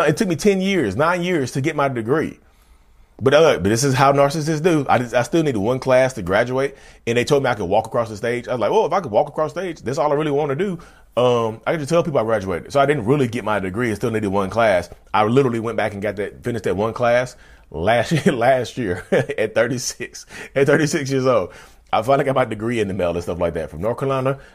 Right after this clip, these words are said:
Agricultural and, Agricultural and Technical State University in Greensboro, North Carolina, N C A N T, Aggie Pride. Um, got my degree in industrial and systems engineering. So I'm smart, y'all. I got a little, I got a little decent brain. I got a little decent brain. I'm not, you know, but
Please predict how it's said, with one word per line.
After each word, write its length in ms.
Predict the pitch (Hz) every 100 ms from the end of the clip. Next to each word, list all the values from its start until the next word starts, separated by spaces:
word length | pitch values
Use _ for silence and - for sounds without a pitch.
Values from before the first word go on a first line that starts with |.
| _ 87
Agricultural 720 | 117 127 151 139 147 147 95
and, 200 | 101 -
Agricultural 760 | 104 135 143 151 - 160 160
and 160 | 101 98
Technical 340 | 135 147 151
State 240 | 143 143 -
University 600 | 135 113 104 98 92 95
in 120 | 92
Greensboro, 300 | 113 139 135
North 180 | 135 139
Carolina, 280 | 104 82 -
N 120 | 123
C 200 | 135 131
A 40 | 117
N 60 | 120
T, 180 | 104 76
Aggie 200 | 110 120
Pride. 280 | 101 71 - - - -
Um, 400 | 113 104 87 80 - - - - - -
got 100 | 117
my 80 | 127
degree 460 | 123 123 131 123 107
in 180 | 104 90
industrial 500 | 101 104 117 135 120
and 140 | 101
systems 380 | 95 107 120 107
engineering. 400 | 101 98 95 78
So 140 | 110
I'm 120 | 143 170
smart, 360 | 190 202 104
y'all. 400 | 110 165 208 220
I 20 |
got 220 | 208 254 240
a 20 |
little, 180 | 233 202
I 60 |
got 100 | 262
a 40 | 247
little 160 | 180
decent 260 | 170 170 151
brain. 300 | 135 135 139
I 60 |
got 100 | 240
a 20 | 254
little 140 | 160
decent 300 | 127 131 101
brain. 280 | 90 101 101
I'm 80 | 120
not, 300 | 196 160 98
you 60 |
know, 200 | 151 87 - - - -
but 320 | 143 110 -